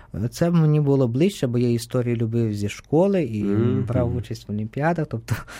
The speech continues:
Speaker 1: а, зараз займатися церковною історією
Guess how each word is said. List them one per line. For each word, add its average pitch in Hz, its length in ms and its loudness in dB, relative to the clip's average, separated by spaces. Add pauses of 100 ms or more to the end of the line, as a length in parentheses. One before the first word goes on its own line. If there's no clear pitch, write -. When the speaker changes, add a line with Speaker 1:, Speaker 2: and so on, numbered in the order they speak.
(240)
Speaker 1:
а, 104 440 -2
зараз 135 340 0
займатися 117 540 0
церковною 113 460 -2
історією 127 280 -4